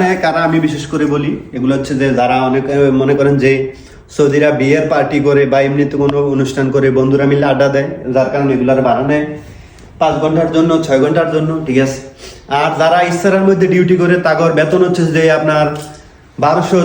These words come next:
চোদ্দশো, পনেরোশো এর মধ্যে, ঠিক আছে। আর আমি আপনাদেরকে আগেও বলছিলাম যে, আপনাদেরকে এখনো বলি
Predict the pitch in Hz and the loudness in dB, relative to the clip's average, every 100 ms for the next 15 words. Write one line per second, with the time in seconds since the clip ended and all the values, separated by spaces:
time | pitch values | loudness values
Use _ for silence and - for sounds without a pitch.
0 | - 185 175 180 175 165 170 180 170 165 | 2 2 2 2 2 2 2 2 2 0
1 | 160 151 151 156 135 147 143 131 139 - | 0 0 0 0 -2 -2 -2 0 0 -2
2 | 110 - - - - - - 131 151 147 | -8 -14 -20 -20 -20 -12 -4 -2 0 0
3 | 196 226 214 220 240 233 233 202 220 214 | 2 2 2 0 0 0 2 2 2 2
4 | 196 185 185 185 185 165 160 143 175 165 | 2 2 0 0 0 -2 -2 -2 -2 -2
5 | 170 165 156 156 165 165 165 | -2 0 0 2 0 0 -4